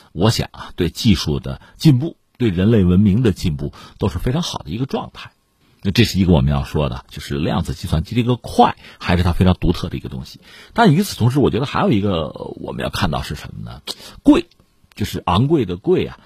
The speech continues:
你不要说量子计算机，现在搞一个什么云计算中心，搞个大数据中心，咱们贵州也有类似这样的东西。另外全国有很多超算中心啊。你会发现什么呢？真正搞科研吧，现在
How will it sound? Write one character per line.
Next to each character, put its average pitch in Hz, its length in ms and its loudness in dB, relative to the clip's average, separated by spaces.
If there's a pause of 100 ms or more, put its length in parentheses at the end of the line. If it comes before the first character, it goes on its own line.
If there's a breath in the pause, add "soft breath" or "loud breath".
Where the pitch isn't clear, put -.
(140)
你 196 120 -2
不 - 120 2
要 208 140 4
说 175 160 0
量 196 260 2
子 76 160 -6
计 - 140 -8
算 78 180 -4
机， 82 120 -4
现 170 180 -4
在 151 80 -2
搞 - 220 -6
一 87 40 -4
个 107 100 -4
什 127 100 2
么 139 80 2
云 107 260 2
计 196 160 2
算 92 240 2
中 95 160 2
心， 101 280 -4 (280)
搞 64 140 -14
个 90 80 -8
大 - 180 -6
数 147 300 2
据 98 160 4
中 104 180 2
心， 113 240 0 (640 soft breath)
咱 156 140 0
们 247 80 -4
贵 311 160 2
州 156 100 4
也 123 80 6
有 113 140 6
类 107 100 2
似 107 140 -6
这 113 80 -2
样 101 100 -2
的 90 80 -2
东 90 160 -2
西。 92 80 -6
另 123 100 -2
外 117 60 0
全 117 220 -2
国 104 100 2
有 107 80 0
很 85 100 -8
多 95 100 -4
超 202 280 2
算 120 260 0
中 78 180 -2
心 73 200 -8
啊。 - 220 -12 (400 loud breath)
你 156 140 2
会 202 160 4
发 196 180 0
现 170 160 2
什 82 140 -2
么 104 100 -2
呢？ 120 140 -2 (360 loud breath)
真 240 240 4
正 180 180 6
搞 69 180 -2
科 131 260 -2
研 73 260 -4
吧， 65 240 -8
现 175 220 -2
在 76 480 -4